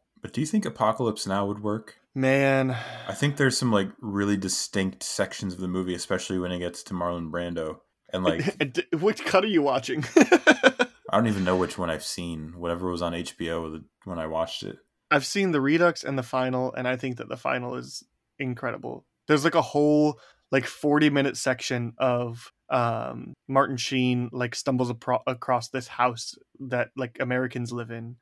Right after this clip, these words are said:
Speaker 2: like, on the river on his way, and it's all of it's cut except for in the final cut, but it's, like, the best part of the
Speaker 1: Hmm. I, I really have to revisit it, but
Speaker 2: It, I don't know. It's, it's really long. It's really slow.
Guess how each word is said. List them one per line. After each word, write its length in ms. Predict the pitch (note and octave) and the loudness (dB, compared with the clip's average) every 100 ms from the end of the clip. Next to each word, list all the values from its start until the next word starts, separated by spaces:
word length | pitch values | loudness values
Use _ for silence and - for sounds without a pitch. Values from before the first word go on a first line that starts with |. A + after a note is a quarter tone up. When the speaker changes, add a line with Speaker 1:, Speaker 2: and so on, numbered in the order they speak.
| _ B2+ | _ -6
Speaker 2:
like, 160 | B2 | -2
on 160 | C3 B2 | 0 0
the 80 | A#2+ | 0
river 260 | A#2+ A#2 | -2 -2
on 80 | A#2 | -2
his 140 | A#2 A#2+ | -4 -6
way, 220 | A#2 A#2 | -8 -6
and 100 | B2+ | -4
it's 120 | B2 - | -4 2
all 200 | C#3+ C3 | 4 4
of 100 | B2 | 2
it's 260 | A#2+ - - - | -4 -8 -14 -12
cut 240 | - B2 - | -2 -2 -2
except 440 | B2 - B2+ - | -6 -4 -4 -4
for 240 | B2+ A#2 - | -6 -8 -8
in 120 | C3 | -8
the 80 | A#2+ | -8
final 260 | A#2 A#2 A#2+ | -6 -6 -6
cut, 220 | A#2+ A#2 - | -8 -8 -6
but 80 | B2+ | -6
it's, 120 | - | -4
like, 160 | B2+ - | -6 -6
the 80 | B2+ | -6
best 320 | A#2 A#2+ - | -4 -4 -6
part 200 | - G#2+ | -16 -14
of 60 | D#3 | -16
the 60 | - - D3 | -18 -10 -8
Speaker 1:
Hmm. 120 | - _ _ - | -8 _ _ 0
I, 100 | A2+ C#3 C#3 | 2 2 0
I 20 | B2+ | 2
really 180 | C#3 | 2
have 120 | G2+ - | 2 0
to 260 | F#2 E2 | 0 0
revisit 400 | F#2 E2+ E2 E2 D#2 | -2 -4 -4 -4 -6
it, 200 | - - | -8 -4
but 220 | E2+ - - - - | -4 -4 -16 -18 2
Speaker 2:
It, 160 | G3 G#3 | 6 8
I 60 | |
don't 80 | G#3 | 8
know. 120 | G3+ - | 8 6
It's, 240 | E3+ - F3+ | 4 2 2
it's 200 | C#3 C3+ | 2 4
really 320 | F3 A3 G3 | 4 6 4
long. 560 | C#3+ C3 C3 C#3 C#3 | 4 8 10 8 6
It's 140 | C3 C3+ | 0 -2
really 180 | C3+ B2+ | -2 -2
slow. 880 | - C3 C3 C3 C3 C3 B2+ B2 | 0 4 6 8 6 6 4 2